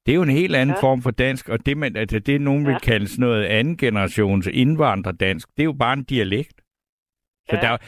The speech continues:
Speaker 1: og det, og mener med, med, altså, den er jo lige så fin som fynsk.
Speaker 2: Ja, det er faktisk lige der, jeg vil hen, og der må du godt lige sige noget, må du gerne, for det er faktisk det, man godt lige kan sige noget om,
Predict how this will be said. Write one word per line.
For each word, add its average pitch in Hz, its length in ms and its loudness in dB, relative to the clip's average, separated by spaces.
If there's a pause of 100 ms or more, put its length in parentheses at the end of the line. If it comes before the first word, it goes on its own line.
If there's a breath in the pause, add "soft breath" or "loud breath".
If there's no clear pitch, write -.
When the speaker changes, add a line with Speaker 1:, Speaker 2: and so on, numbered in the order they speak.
(140 loud breath)
Speaker 1:
og 120 160 -2
det, 139 80 0
og 131 80 2
mener 131 220 4
med, 120 180 2
med, 113 300 -4
altså, 113 280 -2
den 139 220 -2
er 175 80 -2
jo 117 120 -2
lige 123 180 -4
så 226 160 -2
fin 135 240 2
som 98 320 -2
fynsk. - 380 -4 (1120)
Speaker 2:
Ja, 196 180 -2 (640)
det 311 60 -2
er 320 120 -8
faktisk 233 260 -4
lige 226 160 2
der, 208 160 0
jeg 202 200 0
vil 156 100 -6
hen, 170 260 0
og - 140 -10
der 208 120 2
må 208 120 0
du 185 80 2
godt 190 280 -2
lige 190 360 0 (200)
sige 233 280 4
noget, 175 300 -4 (380)
må 175 120 -2
du 170 140 0
gerne, 165 320 0
for - 80 -16
det 170 100 -4
er - 180 -8
faktisk 202 340 -6
det, 196 220 0
man 180 140 -8
godt 175 240 -2
lige 196 120 0 (100)
kan 160 80 -2
sige 214 300 0
noget 180 220 2
om, 151 200 0